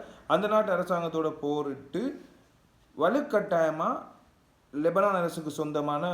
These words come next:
ம், கிட்டத்தட்ட முப்பது சதவீதத்துக்கு மேற்பட்ட இடங்களை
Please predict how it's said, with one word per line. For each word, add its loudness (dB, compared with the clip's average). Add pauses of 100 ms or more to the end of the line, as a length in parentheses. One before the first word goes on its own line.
ம், -6
கிட்டத்தட்ட -4
முப்பது 2 (760)
சதவீதத்துக்கு -2
மேற்பட்ட -6
இடங்களை -2